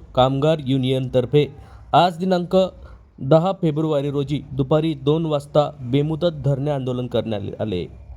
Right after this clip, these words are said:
माननीय उच्च न्यायालय खंडपीठ संभाजीनगर यांच्या वतीने बावीस आठ दोन हजार तेवीस रोजीच्या आदेशाची अंमलबजावणी करण्यात आली पाहिजे. दोन हजार आठ दोन हजार तेवीसच्या खंडपीठाच्या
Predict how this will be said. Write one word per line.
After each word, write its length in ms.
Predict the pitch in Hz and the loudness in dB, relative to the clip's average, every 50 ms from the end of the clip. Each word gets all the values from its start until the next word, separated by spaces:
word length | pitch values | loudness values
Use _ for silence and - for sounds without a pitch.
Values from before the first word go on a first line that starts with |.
| - - - - - - - - - _ _ _ - | -18 -20 -20 -20 -20 -20 -20 -20 -20 _ _ _ 0
माननीय 440 | 156 160 175 185 196 208 220 220 220 - - | 2 2 2 2 0 0 0 0 0 -2 -4
उच्च 240 | 185 185 - - | -4 -2 0 0
न्यायालय 400 | 180 175 175 165 160 160 165 175 | 0 2 0 0 -2 -2 -2 -4
खंडपीठ 580 | 170 175 - 160 147 139 135 139 139 151 147 147 | -6 -6 -4 -4 -2 -2 -2 -2 -2 -2 -4 -4
संभाजीनगर 720 | 147 - 143 131 131 135 131 123 131 131 127 131 135 127 - - - 117 | -4 -4 -2 -2 0 -2 -2 -2 -4 -4 -4 -4 -4 -4 -6 -6 -6 -4
यांच्या 340 | 117 120 123 123 - 160 156 | -2 -2 -2 -2 -2 -2 0
वतीने 380 | 151 147 147 147 147 151 156 | -2 -2 -4 -4 -2 -2 -2
बावीस 540 | 147 135 131 131 127 131 143 165 165 160 - - - | -2 -2 -2 0 0 0 -2 -4 -6 -6 -8 -4 0
आठ 240 | 139 139 143 139 120 | 0 0 0 -2 -2
दोन 160 | 139 143 139 | -2 -2 -2
हजार 200 | 131 139 139 135 | -2 -2 -4 -4
तेवीस 440 | 127 - 131 131 127 135 143 139 151 | -6 -6 -4 -4 -2 -4 -4 -4 -4
रोजीच्या 440 | 135 135 127 - - - 143 131 - - | -4 -4 -4 -6 -4 -2 -2 -2 -2 -2
आदेशाची 640 | 113 117 120 113 127 120 - 127 - - 147 131 - - - - - - - - - - - | -4 -4 -4 -2 -4 -4 -4 -6 -4 -4 -4 -4 -4 -6 -12 -18 -20 -20 -20 -20 -14 -6 -2
अंमलबजावणी 800 | 131 143 156 156 175 185 180 175 175 156 165 160 160 165 165 156 | 0 0 0 0 0 0 -2 -2 -4 -4 -4 -4 -4 -4 -6 -6
करण्यात 380 | - - 139 127 135 143 139 - - - - - - - - - - - - - - | -4 -2 -2 -2 -2 -2 -4 -6 -8 -14 -18 -18 -18 -18 -18 -18 -18 -20 -18 -8 -4
आली 200 | 110 123 131 135 | -2 -2 -2 -2
पाहिजे. 460 | 131 131 131 127 120 110 113 117 113 107 107 - - - - - - - - - - - - - - - - - _ _ - - | -4 -4 -4 -4 -4 -4 -6 -6 -6 -8 -10 -14 -18 -20 -20 -20 -20 -20 -20 -20 -20 -20 -20 -18 -20 -20 -20 -20 _ _ -6 0
दोन 200 | 147 175 208 214 | 2 2 2 2
हजार 240 | 202 190 214 214 202 - | 0 -2 -2 -4 -4 -2
आठ 160 | - 165 180 170 | 0 0 0 0
दोन 240 | 147 151 175 170 | -2 -2 -2 0
हजार 180 | 165 160 160 151 | 0 -2 -4 -4
तेवीसच्या 520 | 151 - 151 143 151 143 147 - 160 151 151 156 - | -4 -4 -4 -2 -2 -4 -2 0 0 0 0 -2 -4
खंडपीठाच्या 760 | 147 139 131 131 156 151 - 147 139 147 139 143 156 143 143 | -4 -4 -2 -2 -2 -4 -4 -2 -2 -4 -2 0 0 0 0